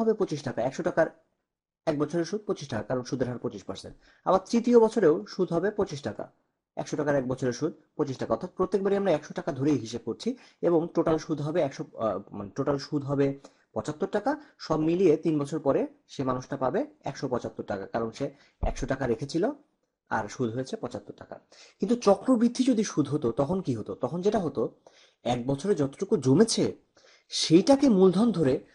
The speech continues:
তার পরের বছর আমরা আবার হিসেব করতাম, চক্রে চক্রে বৃদ্ধি পেত আর কি। তো কিরকম সেটা? ধরা যাক প্রথম বছর শেষে তার কাছে কত টাকা থাকতো? সে তো রেখেছিল একশো টাকা। আমরা বলেছিলাম যে পঁচিশ পার্সেন্ট যদি বেড়ে যায়, তাহলে আমরা ওয়ান পয়েন্ট টু ফাইভ দিয়ে গুণ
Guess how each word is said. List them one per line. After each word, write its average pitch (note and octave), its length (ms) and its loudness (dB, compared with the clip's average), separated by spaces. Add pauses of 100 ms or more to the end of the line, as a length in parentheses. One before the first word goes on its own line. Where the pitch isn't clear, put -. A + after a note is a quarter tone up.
(120)
তার C#3+ 180 -4
পরের F#3 260 4
বছর D#3 240 -2
আমরা C3 180 -2
আবার C#3 200 0
হিসেব - 260 -8
করতাম, G#2 220 -6 (140)
চক্রে F3+ 340 2
চক্রে D#3+ 300 0
বৃদ্ধি C3 340 4
পেত G#2+ 140 -2 (120)
আর G2 120 -14
কি। - 60 -14 (460)
তো - 140 -4
কিরকম G#3+ 300 4 (100)
সেটা? A3 160 -2 (600)
ধরা D#3 200 2
যাক E3+ 120 2 (420)
প্রথম G#3+ 220 6 (120)
বছর F3+ 180 0 (100)
শেষে D3 220 2 (300)
তার C#3 140 -6
কাছে D#3 200 -4
কত E3+ 180 0
টাকা B2 180 -2
থাকতো? - 240 -10
সে - 100 -10
তো D#3+ 100 4
রেখেছিল D3+ 240 2 (120)
একশো - 240 -6
টাকা। - 160 -8 (840)
আমরা B2+ 240 6
বলেছিলাম B2+ 340 4
যে B2 100 -2
পঁচিশ C#3+ 260 0
পার্সেন্ট D#3+ 300 -2
যদি D#3 180 6
বেড়ে A#2+ 200 6
যায়, A2 140 0 (280)
তাহলে A#2+ 260 0
আমরা A#2+ 160 0 (480)
ওয়ান B2+ 240 2
পয়েন্ট C#3+ 220 0
টু C#3+ 140 0
ফাইভ D3+ 200 4
দিয়ে C#3+ 160 6
গুণ C3 120 2